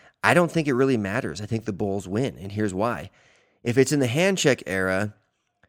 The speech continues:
then I don't think it's even a, a question that the Bulls win in about five games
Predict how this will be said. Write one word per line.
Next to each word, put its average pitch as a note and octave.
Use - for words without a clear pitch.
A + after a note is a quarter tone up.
then A#2+
I A#2+
don't B2
think A#2
it's G#2+
even G2+
a, D#2+
a E2
question G#2+
that D#2
the F#2+
Bulls F#2
win F#2+
in F2
about E2+
five E2+
games C#2